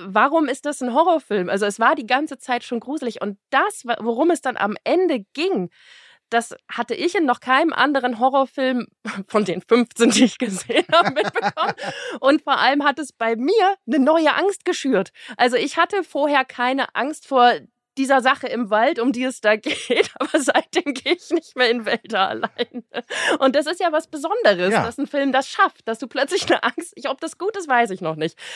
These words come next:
Speaker 1: aber dass ein Film das schafft, dass du plötzlich Angst vor Dingen hast, vor denen du vorher keine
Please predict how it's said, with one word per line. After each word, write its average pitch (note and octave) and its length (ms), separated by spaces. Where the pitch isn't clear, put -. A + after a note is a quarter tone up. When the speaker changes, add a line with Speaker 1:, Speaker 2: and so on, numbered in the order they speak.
Speaker 1:
aber A#3 240
dass C4+ 160
ein C4+ 80
Film D#4+ 260
das D4 120
schafft, C#4 340
dass D4 100
du C#4 80
plötzlich C4+ 460
Angst F#4 300
vor G4 100
Dingen D#4+ 280
hast, C#4 200
vor C#4+ 100
denen D4+ 160
du C#4+ 60
vorher C4+ 260
keine D4 220